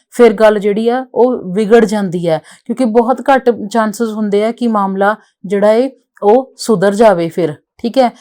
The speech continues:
ਗੱਲਾਂ ਹੋਰ ਦੀਆਂ ਹੋਰ ਹੋ ਜਾਂਦੀਆਂ। ਜੇ ਤੁਹਾਨੂੰ ਗੱਲਬਾਤ ਕਰਨੀ ਵੀ ਪੈ ਗਈ ਨਾ, ਤੁਸੀਂ ਬੈਲੈਂਸ ਜੀ ਗੱਲਬਾਤ ਕਰਨੀ ਹੈ ਕਿ ਕਿਸੇ ਪੱਖ ਨੂੰ ਇਹ ਨਾ ਲੱਗੇ ਕਿ ਮੈਨੂੰ ਟਾਰਗੇਟ ਕਰਕੇ ਕੀਤਾ ਜਾ ਰਿਹਾ ਹੈ,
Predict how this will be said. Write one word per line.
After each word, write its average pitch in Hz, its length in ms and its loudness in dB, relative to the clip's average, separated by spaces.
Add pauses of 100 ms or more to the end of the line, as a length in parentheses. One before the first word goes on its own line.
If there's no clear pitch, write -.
(220)
ਗੱਲਾਂ 220 260 2
ਹੋਰ 208 280 0
ਦੀਆਂ 214 240 -6
ਹੋਰ 196 260 -2
ਹੋ 196 160 -2
ਜਾਂਦੀਆਂ। 208 440 -4 (280)
ਜੇ 233 60 -2
ਤੁਹਾਨੂੰ 262 280 2
ਗੱਲਬਾਤ 247 380 4
ਕਰਨੀ 240 360 2
ਵੀ 277 80 -4
ਪੈ 254 200 -2
ਗਈ 240 120 -2
ਨਾ, 285 100 0
ਤੁਸੀਂ 302 240 -2
ਬੈਲੈਂਸ 233 520 2
ਜੀ 262 180 -2
ਗੱਲਬਾਤ 214 440 2
ਕਰਨੀ 190 400 -2
ਹੈ 240 100 0 (340)
ਕਿ 247 280 -4 (180)
ਕਿਸੇ 247 220 0
ਪੱਖ 247 320 -2
ਨੂੰ 247 200 2
ਇਹ 226 180 0
ਨਾ 277 120 2
ਲੱਗੇ 214 300 0
ਕਿ 262 140 0
ਮੈਨੂੰ 208 400 0
ਟਾਰਗੇਟ 196 380 0
ਕਰਕੇ 190 340 -2
ਕੀਤਾ 185 320 -4
ਜਾ 165 220 0
ਰਿਹਾ 160 180 -4
ਹੈ, 151 100 -8